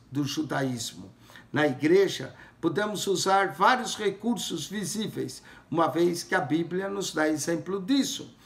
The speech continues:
Contudo, precisamos ter cuidado para não elaborarmos doutrina ou condicionamentos para a nossa fé. No Velho Testamento, Deus usa de recursos visíveis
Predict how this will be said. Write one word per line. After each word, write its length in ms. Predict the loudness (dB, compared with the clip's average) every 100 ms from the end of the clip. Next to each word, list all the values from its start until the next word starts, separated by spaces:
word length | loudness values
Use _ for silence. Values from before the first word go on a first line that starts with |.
| -20 -8
Contudo, 720 | 2 2 4 2 2 2 -2 -6 -18 -8 -4
precisamos 760 | -2 -2 0 4 4 4 0
ter 220 | 2 2
cuidado 680 | 0 0 6 6 4 -2 -12 -18 -12 0
para 220 | 2 4
não 200 | 4 6
elaborarmos 960 | 6 4 2 2 2 2 2 -2 -6
doutrina 800 | -2 -2 -2 0 2 2 0 -4 -8 -18 -2
ou 200 | 0 2
condicionamentos 1080 | 0 -2 -2 -4 -2 0 0 0 -2 -6 -10
para 300 | -6 -4 -4
a 40 |
nossa 300 | -6 -8 -10
fé. 420 | -12 -12 -12 -14 -20 -20 -20 -10
No 80 | -8
Velho 340 | 0 2 2
Testamento, 840 | -2 -4 -4 -4 0 2 0 -2 -12 -18 -20 -16 4
Deus 360 | 4 4 2
usa 480 | 2 2 0 -4 -8 -16 -8
de 100 | -2
recursos 680 | 0 -2 -2 -2 -2 -4 -4
visíveis 840 | -2 -2 0 0 0 -2 -4 -8